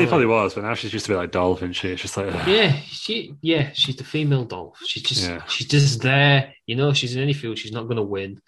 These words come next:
Speaker 1: She
Speaker 2: Mm-hmm.
Speaker 1: just, that's it. Um,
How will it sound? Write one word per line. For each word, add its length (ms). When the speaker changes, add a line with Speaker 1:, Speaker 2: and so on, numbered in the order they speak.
Speaker 1:
She 60
Speaker 2:
Mm-hmm. 200
Speaker 1:
just, 200
that's 240
it. 180
Um, 360